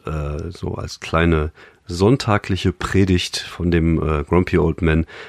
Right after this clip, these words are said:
mal nach draußen geben. Respect your comedian. Respect your local comedian. So, genau, das wollte ich einfach mal gesagt haben. Ähm, was wollte ich eigentlich sonst noch erzählen? Ich hatte mir irgendwas zusammengestellt, aber wie das manchmal in meinem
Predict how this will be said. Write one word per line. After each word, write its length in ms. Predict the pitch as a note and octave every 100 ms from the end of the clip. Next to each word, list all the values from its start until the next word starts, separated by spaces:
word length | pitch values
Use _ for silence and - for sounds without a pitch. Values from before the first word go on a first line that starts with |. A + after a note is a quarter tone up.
| -
mal 100 | F2
nach 120 | D#2
draußen 380 | - D#2 D#2+ F2
geben. 400 | D#2 D2 C#2+ C#2 - - -
Respect 640 | E2+ - - - - - - -
your 320 | E2+ D2+ C#2+ -
comedian. 600 | - D#2+ D#2 D2+ C#2+ C#2+ - _
Respect 580 | E2 E2+ - G#2 - -
your 80 | F2
local 420 | D#2+ F3 - D#2+
comedian. 560 | - D#2 D#2 D#2+ D2+ B1 - - - - - - - - -
So, 340 | - F2+ G#2+ F#2+ - - _ -
genau, 380 | F#2 D#2+ C2 D2
das 280 | D#2+ D#2 -
wollte 200 | D2 D2+
ich 160 | -
einfach 220 | D#2 - D2+
mal 300 | D2 C#2+ D2
gesagt 380 | D#2 F2 - -
haben. 320 | C#2 C#2 - F2
Ähm, 220 | F2+ F#2
was 160 | G2
wollte 160 | C3 C#3
ich 100 | B2+
eigentlich 200 | G#2+ G2+
sonst 280 | A2 C#3 -
noch 200 | E2+ - -
erzählen? 560 | F2 - - E2+ E2
Ich 160 | C2 -
hatte 200 | G#2+ -
mir 320 | G2+ F#2 F2+
irgendwas 480 | D2+ F#2 G2 F#2 -
zusammengestellt, 840 | F2 E2 F#2 F2+ - E2 D#2 E2+
aber 260 | - E2 E2
wie 120 | F#2
das 160 | G2 -
manchmal 320 | F#2+ - F#2
in 100 | E2
meinem 360 | F2 E2+ E2